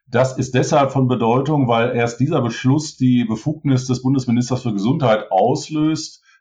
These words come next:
Rechtsverordnungen zu erlassen, die Ausnahmen und Abweichungen von diversen Parlamentsgesetzen vorsehen dürfen. Und wenn der Bundestag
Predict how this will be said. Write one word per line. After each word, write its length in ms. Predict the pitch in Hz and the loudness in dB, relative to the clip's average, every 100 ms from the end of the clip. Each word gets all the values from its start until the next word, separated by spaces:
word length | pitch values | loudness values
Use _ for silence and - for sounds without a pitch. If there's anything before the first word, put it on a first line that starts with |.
| - | -4
Rechtsverordnungen 800 | 127 - - 156 151 151 151 151 | -4 -4 -4 -2 0 0 0 -2
zu 160 | - | -2
erlassen, 720 | 139 131 131 - 139 139 139 127 | 0 2 2 0 0 2 0 0
die 420 | 117 113 113 - | 0 0 0 -4
Ausnahmen 680 | 104 107 - 143 131 131 135 | -2 -2 -2 0 2 2 2
und 120 | 120 | 0
Abweichungen 720 | - - 117 120 123 123 123 | -2 -2 -2 -2 0 0 0
von 240 | 120 113 101 | -2 -2 -2
diversen 440 | 101 104 117 123 | 0 2 2 0
Parlamentsgesetzen 840 | 123 113 104 120 - 95 98 - 123 | 0 0 0 0 -2 -6 -4 -6 -8
vorsehen 540 | - 117 104 87 82 | -2 -2 -2 -4 -4
dürfen. 400 | 76 76 - 90 | -4 -6 -6 -10
Und 280 | 76 - - - - - _ | -8 -10 -12 -20 -20 -20 _
wenn 200 | - 104 | -4 -2
der 80 | 117 | 0
Bundestag 720 | 110 143 147 - 127 123 - | 0 0 0 0 0 0 -6